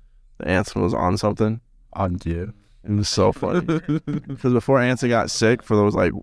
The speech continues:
Speaker 1: that week and a half, like, a month ago, do you remember that? You were look, you were like,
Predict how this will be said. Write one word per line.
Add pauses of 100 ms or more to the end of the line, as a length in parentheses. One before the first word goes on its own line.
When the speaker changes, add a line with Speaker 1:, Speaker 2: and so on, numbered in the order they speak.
Speaker 1:
that
week
and
a
half,
like,
a
month
ago,
do
you
remember
that? (580)
You
were
look,
you
were
like,